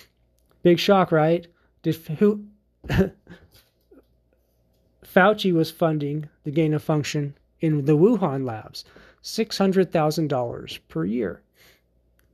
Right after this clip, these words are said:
Gain of function research, right? Is it really sh-, such a shock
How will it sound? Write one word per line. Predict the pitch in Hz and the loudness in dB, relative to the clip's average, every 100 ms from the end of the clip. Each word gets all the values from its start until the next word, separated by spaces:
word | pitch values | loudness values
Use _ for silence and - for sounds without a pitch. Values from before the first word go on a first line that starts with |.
| - | 0
Gain | 165 156 | 2 2
of | |
function | - 156 151 151 131 _ _ _ _ | 0 -2 -2 -8 -12 _ _ _ _
research, | 160 151 - - - - - - | -2 -2 -2 -10 -12 -20 -20 -12
right? | 143 156 - _ _ _ _ _ _ _ _ _ _ _ _ _ _ _ _ - | -8 -8 -10 _ _ _ _ _ _ _ _ _ _ _ _ _ _ _ _ -6
Is | 156 143 | -2 0
it | |
really | 143 165 175 135 | 2 4 4 0
sh-, | - - - 156 - | -4 -8 -4 -4 -6
such | - - 170 180 - | -20 -4 -2 -2 -6
a | 143 | -6
shock | - - 123 165 - | -6 -6 -4 -6 -10